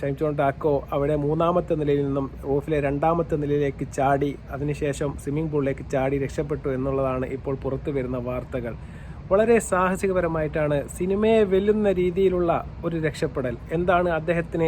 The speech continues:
ഇത്രയധികം പേടിപ്പിച്ചത്, എന്താണ് ഇത്രമാത്രം അദ്ദേഹത്തിൻ്റെ കയ്യിൽ ഉണ്ടായിരുന്നത് എന്നെല്ലാം ചോദ്യചിഹ്നമായി ഇപ്പോൾ നിൽക്കുകയാണ്. അദ്ദേഹത്തിൻ്റെ ഒപ്പരം ഒരു സഹപാഠി കൂടി അവിടെ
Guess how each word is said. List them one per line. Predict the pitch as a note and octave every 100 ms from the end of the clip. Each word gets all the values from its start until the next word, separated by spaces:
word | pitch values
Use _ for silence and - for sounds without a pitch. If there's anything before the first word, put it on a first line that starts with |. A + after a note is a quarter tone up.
| C#3+
ഇത്രയധികം | - F3+ E3 D#3+ E3 -
പേടിപ്പിച്ചത്, | D3+ D3+ D#3 D3 D#3 C#3+
എന്താണ് | A#2 D#3 F3 F3+ F3
ഇത്രമാത്രം | D#3+ F#3 E3+ D#3+ D#3+ F3+ D#3+
അദ്ദേഹത്തിൻ്റെ | D3+ E3 D#3+ D#3+ D3+
കയ്യിൽ | D3+ D#3
ഉണ്ടായിരുന്നത് | D3+ D3 D#3 D#3+ D3+ C#3+
എന്നെല്ലാം | C#3 C#3+ D3 C#3+ C#3 C#3 - - - - -
ചോദ്യചിഹ്നമായി | D3+ E3+ F3+ E3+ D#3+ D3+ D3 C3
ഇപ്പോൾ | B2 D3+
നിൽക്കുകയാണ്. | C3+ C3+ C#3+ C#3 C3+
അദ്ദേഹത്തിൻ്റെ | D3 F#3 F#3+ G3+ G3
ഒപ്പരം | F#3 G3 F#3+
ഒരു | F#3
സഹപാഠി | - D#3 E3+ F3 F3
കൂടി | E3+ D#3 C#3 - - - -
അവിടെ | D3 D#3 D3